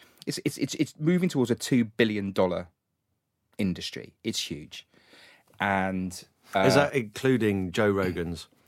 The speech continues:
Speaker 2: If we, if we take
Speaker 1: That's
Speaker 2: Joe
Speaker 1: in-
Speaker 2: Rogan's, uh, Joe Rogan's out, is it still two billion?
Speaker 1: It's, it's, it's, I would, I would assume that's including Joe
Speaker 2: <laughs>
Speaker 1: Rogan, but that's an obscenely expensive, <laughs> very, very big
Speaker 2: Well, they, they
Speaker 1: podcast.
Speaker 2: paid a billion dollars for it, didn't
Speaker 1: I
Speaker 2: they?
Speaker 1: think, well, I mean,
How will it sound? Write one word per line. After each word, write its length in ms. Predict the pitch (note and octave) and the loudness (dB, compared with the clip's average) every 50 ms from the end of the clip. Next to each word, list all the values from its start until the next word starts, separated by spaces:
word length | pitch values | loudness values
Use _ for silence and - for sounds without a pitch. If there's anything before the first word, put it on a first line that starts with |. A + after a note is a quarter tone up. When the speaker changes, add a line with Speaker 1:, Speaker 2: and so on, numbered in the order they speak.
| - - - | -18 -8 -4
Speaker 2:
If 120 | A2+ G#2+ G2+ | -4 0 2
we, 120 | B2 B2+ | 2 2
if 60 | A2 | 2
we 80 | A2+ A#2+ | 0 4
take 220 | - C#3 B2+ A2+ | 4 4 4 6
Speaker 1:
That's 120 | - B2 A#2 | 4 4 4
Speaker 2:
Joe 60 | A2+ | 6
Speaker 1:
in- 40 | A2 | 4
Speaker 2:
Rogan's, 380 | A2+ A2 G#2+ G2+ G#2 G2 F2+ - | 4 4 2 2 0 -2 -4 -4
uh, 100 | - G#2+ A2 G#2+ - - | -4 -4 -4 -4 -4 -2
Joe 140 | - A#2 | 0 0
Rogan's 340 | A#2 G#2 A2+ G#2+ G#2+ G2 G2 | 2 2 2 0 2 2 2
out, 180 | A2 G#2 G2+ - | 2 2 2 0
is 100 | G2 F#2 | -2 -4
it 100 | A#2+ G2 | -4 -4
still 240 | - - B2+ A#2+ A2 | -2 -2 -2 -2 -2
two 160 | G2 G#2+ G2+ | -2 -4 -2
billion? 340 | E2+ G2+ F#2 F2 E2 E2 F#2 - | -2 0 -2 0 -2 -2 -2 0
Speaker 1:
It's, 280 | - A2 - - - - - | 0 0 0 -4 -8 -2 -2
it's, 240 | A#2+ G#2+ - - | -2 -2 0 -2
it's, 380 | A#2+ A2 A2 - A#2+ G#2+ - A2+ G#2+ | -4 -4 -2 0 -2 -2 -2 -2 0
I 80 | A#2 | 0
would, 200 | A#2 A2+ A2+ A2 | 2 2 2 2
I 140 | C3 A#2 A#2 | 2 4 4
would 120 | A#2+ A#2 A2+ | 4 2 2
assume 320 | A2+ - - C3+ A#2 A2+ | 0 0 0 0 2 0
that's 180 | A2+ F2 - - | -2 -2 -2 -4
including 460 | G#2 G#2 - - A2 G#2 G2+ G2 A#2+ | -6 -4 0 2 2 2 2 2 2
Joe 180 | A2+ G2+ F#2+ G2 | 2 2 4 4
Speaker 2:
<laughs> 0 | |
Speaker 1:
Rogan, 280 | G2+ G2 F#2+ F2+ F#2 | 4 2 2 4 2
but 160 | F#2 A#2+ G2+ G2+ | 4 4 6 6
that's 220 | G#2 G#2 G2+ - | 6 4 4 2
an 200 | G#2 F#2+ G2+ - - | 0 -2 -2 -2 -4
obscenely 880 | - G2 - - - - - A#2 G#2+ G2 G2 G2 G2 F#2+ F2+ F2+ F2 E2+ - _ _ _ - - - - - | -8 -12 -10 -10 -10 -4 -2 -2 0 0 -2 -2 -2 -2 -2 -4 -6 -8 -10 _ _ _ -8 -4 -4 -4 -2
expensive, 800 | - - - - - - G2+ G#2 A2 - - - - - - D#3 - - - | -4 -4 -4 -4 0 0 0 0 0 -6 -12 -12 -8 -4 -4 -4 -4 -2 -4
<laughs> 120 | D3 B2 - - | -4 -4 -2 0
very, 260 | C3 C3 B2 A2+ A#2 | 2 2 2 2 0
very 240 | A2 - B2 A2+ A2 | -2 0 0 0 0
big 200 | G#2+ - G#2 - | -2 -4 -2 0
Speaker 2:
Well, 120 | D3+ D3+ | 2 2
they, 60 | D3 | 2
they 180 | C#3+ - F#3 D#3 | 2 4 2 2
Speaker 1:
podcast. 40 | - | 2
Speaker 2:
paid 100 | - D#3 | 2 0
a 40 | D3 | 2
billion 340 | C3+ - D#3 D3+ D3+ D3 C#3+ | 2 2 2 4 4 4 4
dollars 260 | C#3 D3+ D3+ D3 - | 4 2 2 2 0
for 160 | - A#2 G2 | 0 -2 -2
it, 40 | F2 | 0
didn't 160 | D#2+ F#2 G#2 | 0 2 2
Speaker 1:
I 40 | B2 | 4
Speaker 2:
they? 120 | D3 E3 | 4 4
Speaker 1:
think, 100 | - - | 2 4
well, 260 | D#3 C#3 B2 B2 A#2 - | 6 8 8 8 8 6
I 80 | - B2+ | 4 2
mean, 380 | B2+ B2+ B2+ A#2+ B2 - - | 2 2 2 0 -2 -6 -8